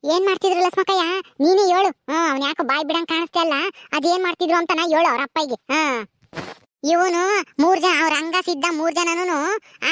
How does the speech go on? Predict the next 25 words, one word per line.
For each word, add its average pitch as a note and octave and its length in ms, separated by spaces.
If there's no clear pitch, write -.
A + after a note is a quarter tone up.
ಮೋಟ್ E4 300
ಬಿಡಿ F4+ 200
ತಕೊಂಡು F#4 400
ಅಲ್ಲಿ F4+ 300
ಸೇರ್ತಾ F#4 280
ಕುಕ್ಕೊಂಡಿದ್ರು F#4+ 480
ಆಲದ F4 440
ಮರದ F4 300
ಕಟ್ಟೆ D#4+ 200
ಮೇಲೆ. D#4+ 200
ನಾನೂನು E4+ 400
ಭಾಗ್ಯಮ್ಮನು D#4+ 540
ಕೂಲಿ E4 240
ಹೋಗ್ D#4 180
ಬರ್ತಾ D#4 340
ಇದ್ವಿ. D#4 180
ಅಲ್ಲಿ E4+ 280
ಬೀಡಿ D#4+ 280
ಸೇದಿ E4+ 380
ಕ್ಯವ F4+ 240
ಕ್ಯವ E4+ 200
ಕೆಮ್ತಾ F#4+ 380
ಇದಾರೆ F#4+ 220
ಒಂದೇ D#4 240
ಸಮಕ್ಕೆ. G4 340